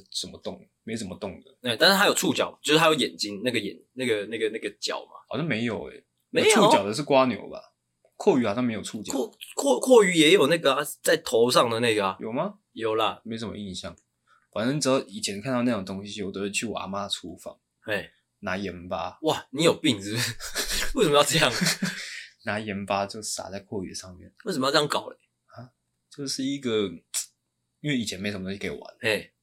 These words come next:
Speaker 1: 在阿嬷家。
Speaker 2: 嗯。
Speaker 1: 就是对于这种东西就觉得好，好，好神奇哦。就把盐巴撒上去之后，它就会开始脱水。
Speaker 2: 欸，以前小时候真的很常做这种就是残忍的事情欸。
Speaker 1: 对啊。
Speaker 2: 我之前在节目上也讲过，就是，呃，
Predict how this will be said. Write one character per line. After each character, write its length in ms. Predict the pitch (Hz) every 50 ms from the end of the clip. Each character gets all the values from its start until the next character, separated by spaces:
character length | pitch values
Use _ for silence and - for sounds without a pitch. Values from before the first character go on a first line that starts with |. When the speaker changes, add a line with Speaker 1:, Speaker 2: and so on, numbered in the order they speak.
| _ _
Speaker 1:
在 180 | _ - 107 101
阿 120 | - 107
嬷 220 | 101 98 98 92 95
家。 280 | 95 101 87 87 90 - _ _ _ _ _
Speaker 2:
嗯。 260 | - 107 107 98 85 80 _ _ _ _
Speaker 1:
就 260 | - - 110 110 107
是 140 | 98 95 92 _ _ _ _ _ _ _ _
对 180 | - 120 107
于 60 | 101
这 100 | 101 113
种 100 | 101 92
东 220 | 92 95 92 92 92
西 100 | - 98
就 80 | 92
觉 140 | 90 90 90
得 100 | 87 92
好， 140 | 90 90 -
好， 140 | - - 92
好 160 | - - -
神 160 | - - 90
奇 200 | 92 - - -
哦。 80 | - - _ _ _ _ _ _ _ _ _ _ _ _ - -
就 140 | - 107 95
把 120 | 98 90
盐 140 | 92 92 92
巴 100 | 95 98
撒 160 | - - - -
上 120 | 95 95
去 160 | 92 92 107
之 140 | 87 - 101
后， 160 | 95 92 90 -
它 80 | 95
就 120 | 95 98 98
会 260 | 90 87 - - _ _ _ _ _ _ _ _ _ _ _ _
开 140 | - - 107
始 40 | 92
脱 240 | 87 - 92 87 92
水。 140 | - 98
Speaker 2:
欸， 100 | 92 123
以 120 | 123 123 123
前 120 | 117 160
小 160 | 170 160 107
时 60 | 104 123
候 80 | 131
真 140 | 123 127 123
的 80 | 117 104
很 80 | 90
常 180 | 87 92 90 92
做 160 | - 117 110
这 60 | 107
种 120 | 107 92 87
就 140 | 85 101
是 60 | 101 101
残 200 | - - 101 95
忍 140 | 95 87
的 80 | 87 87
事 160 | 82 104 101
情 160 | 92 - -
欸。 180 | - - - _ _ _ _ _
Speaker 1:
对 100 | - 95
啊。 140 | 92 87 - -
Speaker 2:
我 60 | 117
之 60 | 147
前 80 | 170 170
在 80 | 175
节 100 | 143 120
目 100 | 123 131
上 160 | 131 139 123
也 80 | 107 107
讲 160 | 101 107 87
过， 120 | 92 98 98
就 80 | 104
是， 240 | 113 127 120 107 - _
呃， 280 | - 113 107 101 95